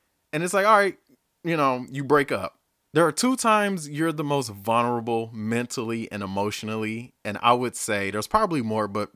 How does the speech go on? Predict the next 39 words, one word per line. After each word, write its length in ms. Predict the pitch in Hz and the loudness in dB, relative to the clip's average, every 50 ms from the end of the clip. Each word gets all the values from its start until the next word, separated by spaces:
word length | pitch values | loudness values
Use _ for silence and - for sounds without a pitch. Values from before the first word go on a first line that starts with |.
| _ | _
for 200 | - - - 135 | -18 -10 -8 -8
sake 280 | 123 - - 135 131 - | -6 -2 -2 -2 -2 -2
of 80 | 113 107 | -2 -2
argument, 320 | 104 101 98 107 92 92 | 0 0 -2 -4 -6 -4
let's 160 | 101 104 - | -4 -4 -4
just 160 | - 101 - | -6 -8 -6
say 200 | - 98 95 92 - - - - _ | -4 -4 -4 -6 -8 -14 -20 -16 _
there's 180 | - 101 92 - | -6 -6 -6 -4
two, 280 | - - - 185 180 | -2 0 2 2 2
but 220 | 170 139 139 139 - | 0 0 0 4 4
I 60 | 160 | 4
know 160 | 165 190 185 | 4 6 4
there's 160 | 170 160 151 | 2 0 -2
two 200 | - - 208 196 | -2 -4 -4 -4
definite 420 | 170 139 160 156 156 - 151 135 - | -2 -2 -2 -2 -2 -4 -8 -8 -2
times 300 | - 143 131 127 120 113 | 0 0 0 0 0 -4
you're 120 | 117 110 | -4 -4
the 40 | 110 | -2
most 200 | 107 104 101 95 | -2 -4 -4 -6
vulnerable 500 | 95 92 87 87 87 87 - 98 - - _ _ _ _ _ _ _ _ _ _ _ | -8 -10 -10 -12 -14 -14 -18 -20 -20 -20 _ _ _ _ _ _ _ _ _ _ _
mentally 440 | - 117 120 117 113 - 104 101 101 | -6 -4 -4 -4 -4 -4 -4 -4 -4
and 60 | 95 | -4
emotionally. 600 | 90 87 87 87 87 - - 85 82 82 85 - - _ _ _ _ _ | -4 -4 -6 -6 -6 -8 -10 -12 -12 -12 -14 -16 -20 _ _ _ _ _
That's 460 | - 107 113 110 107 - - - - - _ | -4 0 0 0 0 -2 -6 -10 -10 -8 _
around 400 | 92 90 92 98 104 104 104 104 | -6 -4 -2 0 0 0 -2 -2
your 120 | 98 95 | -4 -6
closest 500 | 92 - - 120 113 123 - 151 151 143 | -8 -4 -2 -2 0 0 -2 -4 -6 -6
friends 460 | - 175 170 175 185 190 202 - - - _ _ _ _ _ _ | -6 -4 -4 -4 -4 -6 -8 -10 -12 -18 _ _ _ _ _ _
and 400 | - 117 117 113 117 117 117 113 | -2 0 2 2 2 2 0 0
your 120 | 110 110 110 | 0 -2 0
significant 500 | - 131 131 147 147 - 151 - 165 160 | 0 2 2 2 2 0 -2 -4 -2 0
other. 320 | 170 160 131 107 90 - - _ _ _ _ _ | 0 0 0 -2 -4 -8 -12 _ _ _ _ _
The 160 | - 104 104 | -8 -8 -6
paradox 640 | 90 - 143 156 185 196 190 196 196 196 190 - - | -2 2 4 4 4 4 4 2 0 0 -2 -2 -4
of 80 | 185 175 | -2 0
that 300 | 180 180 185 180 - - _ | 2 2 0 0 -2 -4 _
is 380 | - 135 127 123 117 113 107 | 0 0 0 0 -2 -4 -2
that 260 | 104 120 117 107 87 | 0 0 0 0 0
when 180 | 90 107 101 - | -2 -6 -8 -6